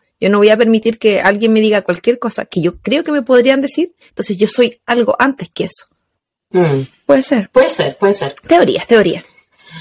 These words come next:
Speaker 2: Nunca lo sabremos. Bueno, en su
Speaker 1: Teorías de psicología de Bailey.
Speaker 2: en su último, va a empezar a consumir alcohol más, más seguido, por favor.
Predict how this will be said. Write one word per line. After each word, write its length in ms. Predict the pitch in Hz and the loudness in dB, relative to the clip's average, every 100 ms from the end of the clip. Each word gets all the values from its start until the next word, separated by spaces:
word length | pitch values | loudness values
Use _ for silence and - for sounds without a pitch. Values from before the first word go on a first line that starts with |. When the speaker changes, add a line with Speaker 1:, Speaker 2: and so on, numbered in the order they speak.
| - _ _ | -20 _ _
Speaker 2:
Nunca 240 | 240 240 233 | 0 2 2
lo 80 | |
sabremos. 640 | 220 170 135 - - - - _ _ _ _ _ _ _ 196 | 2 0 0 -8 -12 -14 -16 _ _ _ _ _ _ _ -2
Bueno, 200 | 233 254 233 | 2 4 2
en 100 | 220 | 2
su 120 | 214 | 4
Speaker 1:
Teorías 260 | 233 220 | 4 4
de 60 | 202 | 2
psicología 440 | 202 175 175 208 | 0 0 -2 0
de 80 | 196 | 2
Bailey. 420 | 170 160 165 175 _ _ _ - _ _ | 2 2 -2 -8 _ _ _ -20 _ _
Speaker 2:
en 180 | 202 208 | 0 0
su 220 | - 226 233 160 | 4 4 4 0
último, 580 | 196 - 269 214 - | -2 -2 -8 -8 -2
va 240 | 160 220 277 | 0 2 0
a 40 | |
empezar 280 | 196 - 226 | -2 -4 0
a 220 | 214 185 | 2 0
consumir 680 | 165 165 175 185 196 180 - - _ _ | -2 -4 -2 2 2 2 -2 -12 _ _
alcohol 300 | 165 147 180 | -12 -4 -2
más, 140 | 180 - _ _ | -2 -6 _ _
más 160 | 175 | -8
seguido, 300 | 170 147 123 | -4 -2 -2
por 120 | 139 131 | -4 -4
favor. 280 | 135 - | -4 -4